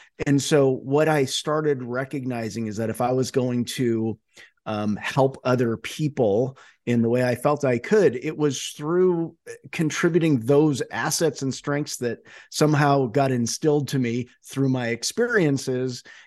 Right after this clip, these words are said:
And I felt like I could do that through kind of understanding the human side of business. And then I've, I, you know, I've applied that to,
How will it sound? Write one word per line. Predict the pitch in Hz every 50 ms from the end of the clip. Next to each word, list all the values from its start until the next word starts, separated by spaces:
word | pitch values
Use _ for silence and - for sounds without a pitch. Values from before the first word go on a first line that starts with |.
| _ _ _ - -
And | 151 151 147 147 147 143 139 139 -
I | - 139
felt | - 170 160 107
like | 156 151 -
I | 156 139
could | 131 - 147 123 117 117 - - 139 - _ - 139 113
do | 123 151 165 160
that | 143 147 143 131 -
through | - 139 139 135 123
kind | - 147 135 127
of | 120 - - -
understanding | 135 147 147 135 - - 139 135 131 120
the | 110 107
human | - - - - - 143 147 151 156 160 165 170 165
side | 147 - - 160 156 156 160 165 160
of | 170 156 147
business. | 151 165 170 160 151 175 175 180 175 - - - - - - - -
And | - 135
then | 147 147
I've, | 139 139 135 120 127 - _ -
I, | - 131 123 -
you | 131 131
know, | 120 120
I've | 123 123 123 104 - - -
applied | 135 - - - - 127 135 156 147
that | 131 123 110 110 120 - _ -
to, | - - - 147 135 127 127 120 113 110 110